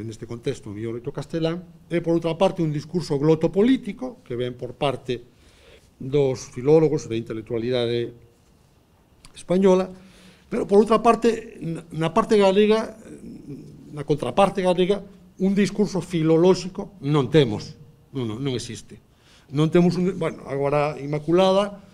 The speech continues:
eh, puxo, fixadevos, a revista Nós, que, que tanto significa para, para nosotros, pois, eh, xa vedes a lingüística que o papel ocupa.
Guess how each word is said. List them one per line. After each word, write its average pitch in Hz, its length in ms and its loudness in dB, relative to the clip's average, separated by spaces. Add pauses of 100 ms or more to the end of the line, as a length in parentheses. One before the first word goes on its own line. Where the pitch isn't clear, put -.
(340)
eh, 131 160 -6
puxo, 147 560 0
fixadevos, 156 680 0 (180)
a 123 80 -8
revista 139 400 -2
Nós, 208 320 6
que, 107 240 -8
que 117 160 -20
tanto 127 320 -8
significa 139 460 -6
para, 135 340 -4 (400)
para 120 240 -6
nosotros, 180 640 -4 (560)
pois, 151 480 0
eh, 131 480 2 (560)
xa 143 160 0
vedes 151 420 2
a 120 80 -10
lingüística 120 680 -10 (340)
que 113 100 -8
o 107 220 -14
papel 113 320 -8
ocupa. 113 400 -10